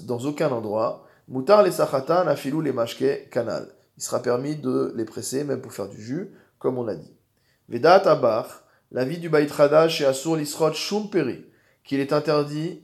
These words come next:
de presser quelque fruit que ce soit, Ella im kavanato rak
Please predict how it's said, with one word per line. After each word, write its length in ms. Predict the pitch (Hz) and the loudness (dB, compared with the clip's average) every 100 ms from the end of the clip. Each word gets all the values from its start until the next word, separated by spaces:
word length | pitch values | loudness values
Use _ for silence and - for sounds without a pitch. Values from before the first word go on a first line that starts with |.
| - | -10
de 160 | 123 | -6
presser 720 | 139 143 135 151 156 160 - _ _ _ _ | -4 -2 -2 -2 -4 -4 -14 _ _ _ _
quelque 320 | - 185 165 160 | -4 -4 -2 -6
fruit 300 | - 180 165 | -4 -6 -4
que 40 | |
ce 100 | 135 | -8
soit, 440 | - 110 107 - _ _ _ _ | -4 -4 -4 -8 _ _ _ _
Ella 300 | 139 175 220 | 2 6 6
im 160 | 202 165 | 6 4
kavanato 600 | 170 160 151 151 180 170 | 2 4 2 2 2 4
rak 460 | 180 202 202 - | 6 6 4 -12